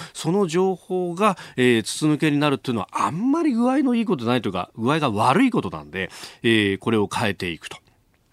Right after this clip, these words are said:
えー、いう方針だ、えー、ということであります。まあ、これね、えー、ことどさように、まあ、アメリカと中国というところが、まあ、角を突き合わすと。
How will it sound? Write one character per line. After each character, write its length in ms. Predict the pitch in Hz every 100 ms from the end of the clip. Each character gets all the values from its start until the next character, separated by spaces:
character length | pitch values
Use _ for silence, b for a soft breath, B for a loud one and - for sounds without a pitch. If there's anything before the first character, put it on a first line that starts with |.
| _ _ _ -
え 140 | 117 107
ー、 40 |
い 560 | 104 104 101 107 107 98
う 20 |
方 220 | 92 104
針 300 | - 95 87
だ、 100 | 73 B B B
え 240 | 151 127 98
ー、 40 |
と 460 | 135 131 - 110 95
い 80 |
う 80 | 95
こ 100 | -
と 120 | - 98
で 180 | 127 -
あ 80 | 92
り 80 |
ま 80 | 78
す。 160 | - - B B B B
ま 120 | 170
あ、 60 | 151
こ 100 | 165
れ 380 | 175 170 170 -
ね、 260 | 165 170 -
え 540 | 151 135 131 123 120 117
ー、 20 |
こ 140 | 139
と 100 | 143
ど 100 | 156
さ 120 | 151 160
よ 140 | 156
う 20 |
に、 260 | 151 156 -
ま 180 | 139 131
あ、 20 |
ア 40 |
メ 120 | 131 151
リ 100 | 147
カ 140 | 151
と 240 | 156 143
中 180 | - 156
国 120 | 127 - - B B 131
と 120 | 127
い 60 |
う 80 | 127
と 140 | 123 123
こ 80 |
ろ 100 | 120
が、 220 | 113 113 113
ま 100 | 113
あ、 40 |
角 180 | - 131
を 60 | 113
突 100 | -
き 80 |
合 60 | 135
わ 80 | 123
す 80 |
と。 100 | -